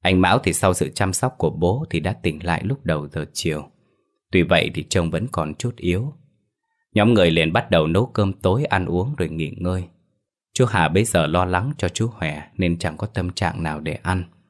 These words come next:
Chú Hà liền cầm theo mấy điếu thuốc lá rồi xin phép ra ngoài.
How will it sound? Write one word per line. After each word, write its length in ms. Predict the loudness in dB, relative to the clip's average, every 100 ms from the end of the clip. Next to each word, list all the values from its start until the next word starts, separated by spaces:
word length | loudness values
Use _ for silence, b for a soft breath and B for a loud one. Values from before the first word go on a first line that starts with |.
| _ _ _ _ _ _ _ _
Chú 120 | 0
Hà 480 | 2 2 2 0 -6 b b
liền 300 | 2 2 4
cầm 200 | 2 0
theo 180 | 0 0
mấy 180 | 2 2
điếu 160 | 0 -4
thuốc 260 | -6 -8 -2
lá 300 | -2 -2 -6 -6
rồi 200 | -4 -4
xin 240 | -4 -6
phép 240 | -6 -8 -8
ra 140 | -8
ngoài. 360 | -8 -6 -8